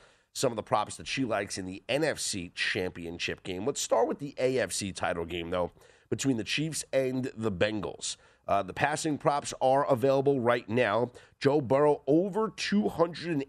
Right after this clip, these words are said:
eighty-four and a half passing yards. Patrick Mahomes, two ninety and a half passing yards. Let's just look again objectively,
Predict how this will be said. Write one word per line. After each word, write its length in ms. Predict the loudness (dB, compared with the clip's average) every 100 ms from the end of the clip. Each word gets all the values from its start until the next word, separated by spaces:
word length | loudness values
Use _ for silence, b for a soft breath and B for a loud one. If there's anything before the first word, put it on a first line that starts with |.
| -4
eighty-four 640 | -4 -4 -6 -8 0 2
and 100 | 2
a 60 | 0
half 380 | 0 -2 -2
passing 380 | -2 0 0 -4
yards. 480 | -6 -6 -8 -10 -16 _ _ b b b b
Patrick 380 | 0 0 0 -4
Mahomes, 640 | -2 2 2 2 -4 -16 -16 _ _ _ -8
two 680 | -6 0 2 4 4 2 -2 _ _ -8
ninety 880 | -4 0 0 2 2 2 -2 -8 _ _ _ _ _ _
and 140 | 0 2
a 80 |
half 340 | 0 -2 -8 _ _ _ _ -2
passing 420 | -2 -2 -8 -6
yards. 480 | -6 -8 -12 -14 -14 _ _ _ _ _ _ _ _ _ _ _ _ _ _
Let's 480 | 0 0 0 -6 -6
just 580 | -4 -2 -2 -4 -10 -20 _ _ _ _ _ _ _ -6
look 380 | 0 2 2 -2 -14 -16 _ _ _ _ _ _ _
again 540 | -8 -6 -6 -6 -6 -10 -10
objectively, 800 | -10 -4 -4 -4 -14 -10 -12